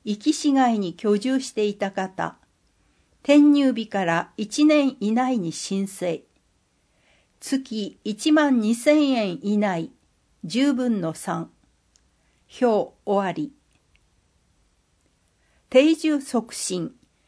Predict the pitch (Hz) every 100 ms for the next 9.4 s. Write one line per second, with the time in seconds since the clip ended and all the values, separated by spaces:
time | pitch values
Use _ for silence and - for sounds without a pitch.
0 | _ - - 262 277 294 254 226 220 202
1 | - 175 175 _ - 208 202 302 269 240
2 | 196 190 175 175 180 165 160 165 - _
3 | _ _ _ _ _ _ _ 277 285 262
4 | 208 185 160 160 156 170 - - - _
5 | _ _ _ _ _ _ _ - 190 226
6 | 240 262 247 202 196 170 170 _ _ _
7 | _ _ 190 220 240 254 247 202 170 -
8 | - _ _ _ _ _ 214 254 277 269
9 | - 180 160